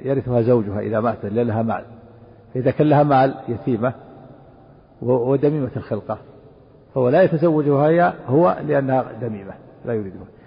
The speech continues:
ولا يزوجها غيره خشية أن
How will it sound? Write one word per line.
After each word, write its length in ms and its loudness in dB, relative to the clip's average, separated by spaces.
ولا 180 4
يزوجها 500 4
غيره 300 2
خشية 500 0
أن 120 -6